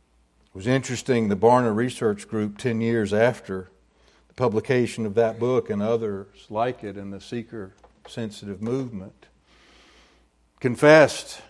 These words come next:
looking statistically, that what was purported to get the unchurched into church had not gotten the unchurched into church. The numbers were flat and actually drifting downward a little bit.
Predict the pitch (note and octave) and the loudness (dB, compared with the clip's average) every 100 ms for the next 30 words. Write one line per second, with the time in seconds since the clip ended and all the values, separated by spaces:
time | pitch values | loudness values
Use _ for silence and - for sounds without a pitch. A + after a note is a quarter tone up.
0 | _ - C3 - C#3+ - C#3 - E3 D3+ | _ -2 0 2 0 2 -2 4 4 4
1 | - B2 G#2 G#2 G#2 - - _ - - | -4 -8 -4 -6 -6 -16 -20 _ -20 -20
2 | - B2+ B2 C#3 C#3+ C3+ - C3+ - E3+ | -2 0 2 2 2 0 -2 -4 4 8
3 | F#3+ D3+ C3 C3+ A#2+ C#3 D3+ C3 C#3 F3 | 8 6 0 -6 -2 0 0 0 2 0
4 | D3+ E3+ F3+ E3+ - C#3+ C3+ B2 A#2+ - | 0 2 2 0 -6 -8 -6 -8 -10 -4
5 | E3 F3 C3 - - - _ - - - | 2 2 2 -2 -14 -16 _ -20 -20 -2
6 | D#3+ D3+ E3+ A3+ - D3+ D3+ B2+ B2+ B2+ | 0 6 10 8 8 4 4 0 -2 -2
7 | C3 A2+ B2 A2+ - - C#3 A2+ G2 - | -2 -2 -2 -2 -4 -14 -8 -8 -10 -12
8 | G2 F2 F2 - - - A2+ B2 C3+ C#3+ | -10 -10 -14 -20 -20 -12 -6 0 0 0
9 | C3 A2+ A2+ A2+ - E3 E3 D#3+ G#2+ - | -4 -6 -8 -10 -6 -4 -2 -2 -4 -10
10 | - A2 A2+ A2+ - - A#2 A#2+ G#2+ G#2+ | -16 -14 -10 -8 -10 -10 -6 -4 -4 -8
11 | - B2 - A#2+ A#2 C3+ D#3+ D#3+ B2+ G#2+ | -6 -6 -4 -10 -4 -2 0 -2 -6 -8
12 | G2+ G2 F#2+ F2 F2 - | -8 -8 -10 -12 -14 -16